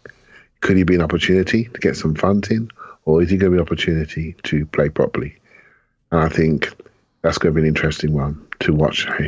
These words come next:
his development, because we're talking about a coach who develops people individually.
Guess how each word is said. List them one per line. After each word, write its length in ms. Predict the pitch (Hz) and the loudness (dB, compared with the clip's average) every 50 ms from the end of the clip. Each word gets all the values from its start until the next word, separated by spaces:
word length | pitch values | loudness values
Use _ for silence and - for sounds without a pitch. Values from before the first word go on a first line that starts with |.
| - | -2
his 120 | - 80 76 | -2 -2 0
development, 580 | - - - 71 67 69 - 69 73 73 73 - - - - - - - - - - - - | 0 0 0 2 2 2 0 0 -2 -2 -2 -4 -8 -14 -14 -14 -14 -14 -14 -16 -16 -16 -8
because 340 | - - - - 107 101 - 110 95 - - - - | -2 0 2 2 2 2 2 0 0 -2 -6 -8 -2
we're 180 | 78 104 98 | 0 0 2
talking 240 | 95 - 104 92 - | 2 2 2 2 2
about 260 | 90 82 82 82 62 | 2 2 2 0 0
a 300 | 65 82 85 82 80 80 - - - | 0 0 0 0 -2 -4 -4 -4 -2
coach 380 | - 98 101 110 104 - - - - _ | 0 2 2 2 0 -2 -6 -10 -12 _
who 340 | - - 85 82 80 78 - - - | -4 -2 0 0 0 -2 -4 -8 -8
develops 320 | - 80 82 92 95 - | -4 0 0 0 0 0
people 340 | - 104 101 101 - - 101 | 0 0 0 0 0 0 0
individually. 560 | 92 82 78 92 98 95 - 101 110 117 120 | 0 0 0 0 0 0 0 0 -2 -2 -4